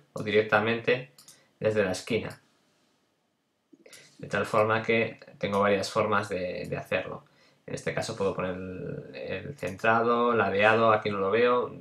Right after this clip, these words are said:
Para aumentar el tamaño lo puedo hacer con esta línea. Con este botón aumentaría el tamaño, lo reduciría y con el botón o el puntito que tengo en la parte superior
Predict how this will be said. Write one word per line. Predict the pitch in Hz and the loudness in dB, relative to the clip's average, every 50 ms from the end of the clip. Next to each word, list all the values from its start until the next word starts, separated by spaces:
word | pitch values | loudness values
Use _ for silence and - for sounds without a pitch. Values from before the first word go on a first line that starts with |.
| - - _ _ | -18 -20 _ _
Para | - 98 95 92 92 95 95 95 | -2 0 0 0 0 -2 -2 -2
aumentar | 95 98 98 98 101 - 98 107 | -2 -4 -4 -4 0 2 4 4
el | 104 104 | 4 4
tamaño | 104 107 107 107 110 104 104 104 101 | 4 4 4 6 4 4 2 2 0
lo | 101 - | -2 0
puedo | - 101 98 | 0 0 0
hacer | 98 - - 110 104 - | 0 0 -2 -4 -4 -4
con | - - | -4 -6
esta | 95 - - 107 101 | -6 -4 -2 -2 -2
línea. | 117 127 135 135 143 147 143 143 - - _ _ _ _ _ _ _ _ _ _ - | 0 0 2 2 2 2 2 0 -6 -14 _ _ _ _ _ _ _ _ _ _ 2
Con | - 110 107 104 | 4 4 6 6
este | 107 110 107 - - 110 104 104 104 | 4 2 2 2 4 6 6 6 6
botón | 104 104 101 - 120 123 123 113 - 95 - - | 6 4 4 4 4 4 6 4 2 0 -2 -6
aumentaría | - 98 98 98 98 98 95 95 101 101 104 | -6 -6 -4 -6 -4 -2 -2 2 4 4 4
el | 104 101 | 4 4
tamaño, | - 104 104 110 107 107 98 | 2 2 4 4 2 2 2
lo | 98 101 104 | 2 4 6
reduciría | 107 107 110 117 117 120 120 120 - 139 127 139 139 139 143 143 147 - 120 | 6 6 6 4 4 2 2 0 0 0 2 4 4 6 6 6 4 2 0
y | 113 | -2
con | - - 104 104 | -2 -2 -2 -2
el | 101 104 | 0 0
botón | 101 98 98 - - - 120 117 110 104 98 98 - - | -2 -2 -2 -2 0 2 2 2 2 0 -4 -6 -8 -4
o | 98 98 98 | -2 -2 -2
el | 101 101 98 95 95 95 - | -2 -2 -4 -6 -8 -10 -8
puntito | - 107 104 98 101 107 104 113 110 | -6 -6 -6 -2 -2 0 2 2 2
que | 110 | 2
tengo | 110 113 113 113 | 2 2 2 4
en | 110 | 4
la | 107 107 | 4 4
parte | 113 117 113 107 104 98 - | 4 4 4 2 0 -2 -2
superior | - - - 120 113 113 110 117 123 123 120 127 - | -4 -4 -6 0 2 2 2 4 4 4 4 2 0